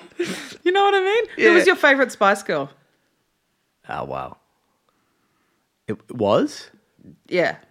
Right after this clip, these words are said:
Speaker 1: Yeah, 'cause mine's different now too.
Speaker 2: Yeah. I would say Mel B is now my favourite.
Speaker 1: Can I guess who's, who it was when you were young?
Speaker 2: Maybe Jerry Halliwell.
Speaker 1: Mm.
Speaker 2: It's a, it's a,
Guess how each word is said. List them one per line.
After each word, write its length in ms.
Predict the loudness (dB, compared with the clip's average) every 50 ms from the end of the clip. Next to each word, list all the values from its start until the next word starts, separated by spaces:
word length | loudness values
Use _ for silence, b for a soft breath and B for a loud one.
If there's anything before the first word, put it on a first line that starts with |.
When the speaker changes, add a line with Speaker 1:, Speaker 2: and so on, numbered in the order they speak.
| _ _ _ _ _ _ _ _ _ _ _ _ _ _ _ _ _ _ _ _ _ 0
Speaker 1:
Yeah, 200 | 2 4 4 4
'cause 180 | 2 0 2
mine's 240 | 2 2 2 2 0
different 340 | -2 -4 -4 -2 -4 -2 -2
now 140 | -2 -4 -4
too. 320 | -4 -6 -6 -6 -6 -8 -12 _
Speaker 2:
Yeah. 260 | -10 -10 -8 -10 -10 -14 _ _ _ _ b b b b b b b b
I 60 | 0 0
would 100 | 2 4
say 180 | 4 4 4
Mel 380 | 4 4 4 4 6 4 4 2
B 540 | 0 0 -2 0 0 0 -2 -2 -4 -6 -8
is 220 | -10 -12 -12 -12 -10
now 540 | -10 -8 -8 -8 -8 -8 -8 -8 -10 -12 -12
my 360 | -12 -12 -10 -10 -10 -10 -10 -12
favourite. 540 | -12 -12 -12 -12 -12 -10 -10 -10 -10 -10 -14 _ _ -6
Speaker 1:
Can 120 | -4 -4
I 60 | -2 -2
guess 180 | -4 -6 -6
who's, 160 | -4 -6 -6 -6 -6 -8
who 120 | -6 -6 -6
it 40 | -6
was 160 | -6 -8 -8
when 100 | -8 -10
you 80 | -10 -10
were 80 | -12 -12
young? 300 | -10 -10 -8 -8 -10 -12 -14 _ _ _ _ -8
Speaker 2:
Maybe 300 | -6 -6 -6 -6 -8 -8
Jerry 340 | -6 -6 -6 -4 -6 -6 -8
Halliwell. 640 | -10 -12 -12 -12 -10 -10 -10 -10 -10 -10 -12 -14 _ -14
Speaker 1:
Mm. 300 | -12 -12 -10 -10 -12 -14 -16 _ _ _
Speaker 2:
It's 100 | -14 -12
a, 60 | -12 -12 -12 -12 -10
it's 180 | -10 -10 -8 -10
a, 120 | -10 -10